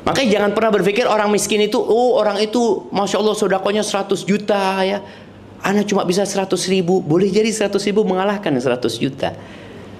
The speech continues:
Jadi jangan takut ketika hidup miskin, antum bisa sodako, tadi bicara sodako,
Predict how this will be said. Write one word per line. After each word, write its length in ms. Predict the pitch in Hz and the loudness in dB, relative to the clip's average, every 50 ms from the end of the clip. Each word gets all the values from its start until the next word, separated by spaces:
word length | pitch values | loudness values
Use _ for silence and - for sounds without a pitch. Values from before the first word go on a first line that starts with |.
| - - - - - - - - - - | -18 -18 -18 -18 -16 -16 -16 -16 -6 -2
Jadi 160 | - 151 190 | 0 0 2
jangan 320 | 143 151 143 151 151 151 | 2 2 2 2 2 2
takut 320 | 156 151 151 - 151 - - | 0 0 0 0 0 0 0
ketika 320 | 135 120 104 - - 131 | 0 0 0 0 0 0
hidup 400 | 123 - 120 127 123 131 147 147 | 0 2 2 0 2 2 2 2
miskin, 560 | 143 147 135 - - - 185 196 208 214 208 | 2 2 2 0 -2 -2 0 2 2 0 0
antum 240 | - 131 131 131 147 | 0 -2 0 0 0
bisa 240 | 131 127 - 151 135 | 0 0 0 0 0
sodako, 480 | - 151 135 135 135 135 - 196 202 190 | 0 0 2 2 0 0 0 0 0 0
tadi 320 | 190 175 165 185 214 190 | 0 0 0 0 0 -2
bicara 320 | 175 170 165 156 151 151 | -2 -2 0 0 0 0
sodako, 480 | 151 156 147 147 139 139 180 240 240 - | 0 2 2 2 0 0 -2 -2 -2 -4